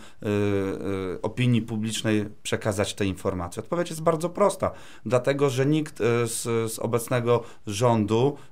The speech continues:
e, nie był zainteresowany, e, aby,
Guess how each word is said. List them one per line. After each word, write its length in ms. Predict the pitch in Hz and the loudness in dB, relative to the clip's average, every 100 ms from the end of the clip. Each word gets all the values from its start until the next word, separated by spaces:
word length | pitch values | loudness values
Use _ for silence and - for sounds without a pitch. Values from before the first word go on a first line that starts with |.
| - | -4
e, 40 | 104 110 110 | 2 4 2
nie 240 | 120 131 147 | 4 6 8
był 160 | 156 | 6
zainteresowany, 1040 | 131 139 139 139 135 - 127 123 123 127 147 - - - | 2 2 2 2 0 0 2 4 4 2 0 -6 -10 -2
e, 320 | 120 123 - | 0 2 0
aby, 580 | 120 131 135 139 139 | 2 4 6 4 2